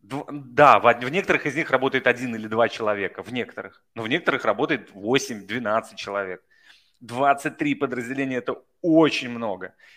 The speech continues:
И там везде есть какие-то лиды, которые отвечают там за других людей, которые, которые отвечают потом перед линейным продюсером, отвечают передо мной. А,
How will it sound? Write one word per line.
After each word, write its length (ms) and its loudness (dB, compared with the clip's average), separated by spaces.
И 140 -4
там 280 4
везде 320 0
есть 160 0
какие-то 340 -8
лиды, 240 -4
которые 320 0
отвечают 360 -2
там 140 -8
за 100 -14
других 340 -8
людей, 360 -4
которые, 840 -4
которые 320 -4
отвечают 400 -6
потом 280 -10
перед 260 -8
линейным 380 -12
продюсером, 520 -8
отвечают 440 -10
передо 300 -8
мной. 360 -4
А, 520 2